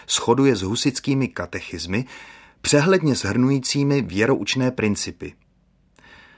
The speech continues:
Lišit se mohla pouze míra hejtmanovy zbožnosti, pozoruhodně ilustrovaná vyprávěním z druhé poloviny patnáctého století.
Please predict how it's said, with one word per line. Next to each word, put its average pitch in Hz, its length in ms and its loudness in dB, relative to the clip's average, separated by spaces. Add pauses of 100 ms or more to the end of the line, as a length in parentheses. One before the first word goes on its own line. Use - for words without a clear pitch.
(360)
Lišit 160 380 4
se 170 120 2
mohla 165 280 4
pouze 151 360 4
míra 120 320 6
hejtmanovy 123 640 2
zbožnosti, 92 760 -6 (520)
pozoruhodně 143 680 4
ilustrovaná 127 800 0
vyprávěním 120 960 0 (160)
z 90 120 -8
druhé 107 320 2
poloviny 104 440 0
patnáctého 104 720 -4
století. - 640 -6